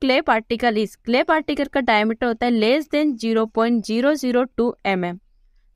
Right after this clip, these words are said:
Soil structure which is best for cultivation is,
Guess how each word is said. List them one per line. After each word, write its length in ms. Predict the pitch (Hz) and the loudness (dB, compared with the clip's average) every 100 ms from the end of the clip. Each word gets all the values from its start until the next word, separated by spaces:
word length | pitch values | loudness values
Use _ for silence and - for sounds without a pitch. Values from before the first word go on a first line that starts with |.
| - | -2
Soil 340 | 285 359 381 | 0 2 -2
structure 400 | - 254 233 277 277 240 | -4 -6 -2 -2 -2 -4
which 180 | 247 262 | -4 -4
is 80 | 233 220 | -6 0
best 320 | 240 320 - 285 | 0 0 -4 -2
for 140 | 269 - | -2 0
cultivation 640 | 165 190 226 214 220 262 - | -2 0 0 0 0 -2 -2
is, 160 | 208 | -4